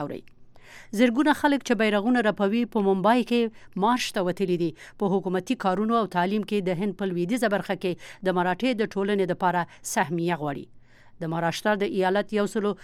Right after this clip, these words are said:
درویشت میلیونو خلکو پنځه دېرش فیصده خلک د مراټې په ټولنه کې ژوند کوي.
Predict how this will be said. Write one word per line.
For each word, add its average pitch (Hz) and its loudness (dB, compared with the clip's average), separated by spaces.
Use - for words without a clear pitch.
درویشت 254 0
میلیونو 185 -2
خلکو 254 0
پنځه 190 -2
دېرش 214 -2
فیصده 185 -2
خلک 175 -4
د - 2
مراټې 170 0
په 180 -4
ټولنه 208 0
کې 180 -8
ژوند 156 -8
کوي. 143 -12